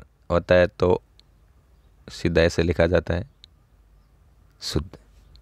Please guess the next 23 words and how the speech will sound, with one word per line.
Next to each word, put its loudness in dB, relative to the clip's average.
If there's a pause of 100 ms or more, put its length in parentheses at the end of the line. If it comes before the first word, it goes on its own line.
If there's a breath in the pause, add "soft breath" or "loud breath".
(840)
तो 2
इसमें 2
शुद्ध 0
शब्द 0
है 2 (140)
अभयारण्य। 0 (280)
और 4 (120)
अगले 2
प्रश्न -4
की 0
बात 4
करते 0
हैं। 4
अगला 2
प्रश्न -2
है 2 (600 soft breath)
नौ, 4 (1040 soft breath)
निम्नलिखित 2
में 4
से 2 (760 soft breath)
अशुद्ध 0
शब्द 0
है। -6